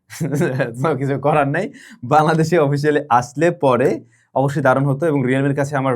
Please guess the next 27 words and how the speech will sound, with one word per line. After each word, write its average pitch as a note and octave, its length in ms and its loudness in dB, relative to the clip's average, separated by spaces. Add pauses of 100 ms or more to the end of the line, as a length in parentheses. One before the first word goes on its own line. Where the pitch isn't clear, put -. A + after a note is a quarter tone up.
(100)
রিকোয়েস্ট D#3+ 460 0
যে C3+ 140 -2
ওরা C3+ 240 2 (100)
একটু C#3+ 140 -6 (100)
দামি C3 240 0
দামি C3 280 -2
স্মার্টফোনগুলো A#2+ 540 -6 (200)
দু A#2 120 -6
এক A2+ 100 -8
পিস B2+ 140 -14
করে D#3 120 -6
তো E3+ 140 -2
আনুক, D#3+ 160 -6
at D3 180 -2
least - 160 -16 (120)
দু G#2+ 120 -6
একটা A2+ 160 -10
মডেল A#2 200 -4
তো A#2+ 100 -4
আনুক। G#2+ 160 -14 (220)
আহ, G#2 240 -8
কারণ B2 240 -4
অনেকেই C#3+ 280 -2
কিনতে C#3 300 -4
চায় B2+ 180 -2 (100)
অফিসিয়ালি, A2+ 400 -8 (240)
তারা G#2 140 -8